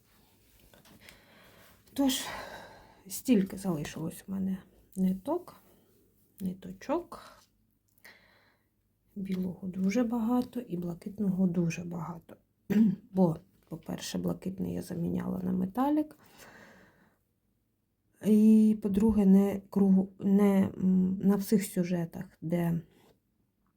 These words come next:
м, дизайнерка пропонувала вишивати блакитним, я вишивала блакитним, а вишивала дещо білим.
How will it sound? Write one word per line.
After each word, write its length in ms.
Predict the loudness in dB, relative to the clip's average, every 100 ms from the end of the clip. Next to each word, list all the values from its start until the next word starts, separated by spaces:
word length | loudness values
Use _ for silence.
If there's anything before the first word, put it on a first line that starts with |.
| _ _ _ _ -12
м, 500 | -6 -2 -2 0 -4 -6 _ _ _ _ _ _ -4
дизайнерка 760 | -2 -2 -4 -6 -6 -8 -10 -10 -20 -20 -20 _
пропонувала 640 | -6 -4 -4 -4 -2 -4
вишивати 520 | -4 -6 -6 -8 -8 -8
блакитним, 580 | -8 -6 -6 -2 0
я 120 | 0 0
вишивала 560 | -4 -6 -4 -2 -4 -6 _
блакитним, 720 | -8 -6 -6 -6 -2 0 0 -2
а 60 |
вишивала 500 | -4 -4 -4 -2 0
дещо 360 | 0 -2 -4 -10
білим. 380 | -6 -6 -8